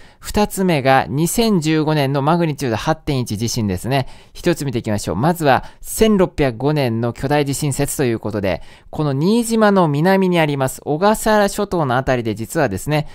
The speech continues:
千六百五年に巨大地震が起こったんじゃないかという説があります。この巨大地震ですけども、地下の様子ですね。小笠原諸島は太平洋プレートがフィリピン海プレートに沈み込んでいる環境です。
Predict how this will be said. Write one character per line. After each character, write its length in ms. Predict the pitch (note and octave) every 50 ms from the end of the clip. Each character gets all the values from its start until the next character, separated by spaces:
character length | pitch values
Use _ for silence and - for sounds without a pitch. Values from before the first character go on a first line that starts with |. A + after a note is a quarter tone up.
| - - -
千 400 | - - - - A#3+ A#3 A3 G3
六 160 | F3 C#3 - -
百 260 | - C#3 B2+ - C3
五 140 | B2 C#3 D3+
年 180 | C#3+ C3 A2 A#2
に 140 | C3 C3+
巨 160 | C3 - D#3+ D#3+
大 180 | F3 F3+ F#3
地 80 | F3+ F3
震 180 | - - E3+
が 140 | D#3+ D3+ -
起 80 | - -
こ 60 | D#3+
っ 100 | D#3 D#3
た 140 | - D#3+ C#3+
ん 60 | C#3+
じ 80 | C3+ D3
ゃ 20 |
な 120 | C#3+ D3+ C#3+
い 60 | C#3
か 200 | - - A#3 A3+
と 100 | - G3+
い 80 | D#3+ B2
う 80 | G#2+
説 320 | G2 - C#3 B2+ - A#2+ G#2
が 80 | G#2
あ 80 | F#2 F2
り 120 | F2+ G2+
ま 160 | G#2 G#2 G2+
す。 120 | G2 - - - - - - - - -
こ 180 | - - G3 G#3+
の 160 | A#3+ A#3 G3+
巨 140 | - - E3+
大 180 | F#3 F#3+ F#3+
地 100 | F3+ F#3
震 220 | F3+ - E3+ D3 C3+
で 100 | B2 A#2
す 140 | - -
け 100 | - B2
ど 140 | G#2+ G#2+ G#2
も、 200 | A2+ C3 C#3 B2+
地 140 | B2 - -
下 160 | - A3 G3+
の 80 | E3+ C#3
様 140 | C3 A#2 A2+
子 60 | -
で 100 | C3 A2
す 100 | - -
ね。 80 | B2+
小 100 | A2 A2+
笠 260 | C3 D#3+ E3 - - F3
原 100 | E3+ D#3+
諸 160 | - E3+ E3
島 220 | - D3 A#2+ A2
は 220 | A2+ B2+ C3+ C3 - - - - - -
太 320 | - - - D3+ E3 F3+ F3
平 160 | E3+ F#3+ F#3
洋 160 | F#3+ F#3+ F#3
プ 120 | F#3+ G3
レ 100 | F#3+ F#3+
ー 40 | F3+
ト 140 | F3 F3 E3+
が 100 | D#3+ D#3+
フ 100 | C#3+ D#3+
ィ 40 | D#3+
リ 100 | E3 E3+
ピ 100 | F3+ F3
ン 60 | F3
海 200 | E3+ F3+ E3+ E3
プ 100 | F3 F3
レ 60 | E3+
ー 20 | E3+
ト 100 | G3 F#3+
に 60 | F3+
沈 240 | E3+ - D#3 D3 D#3
み 120 | D#3+ D#3+
込 140 | - F3 E3+
ん 40 | D#3+
で 60 | C#3+
い 40 | B2
る 60 | A2
環 180 | - A#2 A2 A2
境 160 | G#2+ G#2+ F#2+
で 140 | F#2 F2+ E2+
す。 160 | - - -